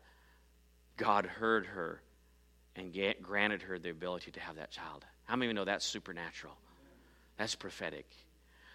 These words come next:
Today, I just want to encourage you that moms are to be revered. Mothers have great power.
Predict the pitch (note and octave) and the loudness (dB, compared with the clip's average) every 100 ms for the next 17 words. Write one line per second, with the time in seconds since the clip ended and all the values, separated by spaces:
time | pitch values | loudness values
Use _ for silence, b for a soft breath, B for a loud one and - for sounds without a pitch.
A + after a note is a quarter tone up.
0 | b B2+ D3+ D3+ D3 C#3+ C#3 B2+ B2 - | b 12 12 12 12 10 8 8 2 0
1 | D#3 D3+ B2 G#2 F#2+ F2+ F#2 - - - | 4 6 6 2 -2 0 -2 -2 -6 -20
2 | - G2+ G#2 A#2+ C#3+ D#3+ B2+ A2 B2 A2 | -8 4 10 10 10 6 0 0 0 0
3 | G#2+ G#2+ G2 A2 G2 E2 - - - b | 2 0 0 2 2 0 -8 -20 -20 b
4 | b b b - G#2+ C3 D#3+ F3+ F3 - | b b b -4 12 12 12 12 8 10
5 | C3+ A#2 G#2 A#2+ B2 - A#2+ A2+ D#2 | 10 10 10 8 8 2 -2 -2 -4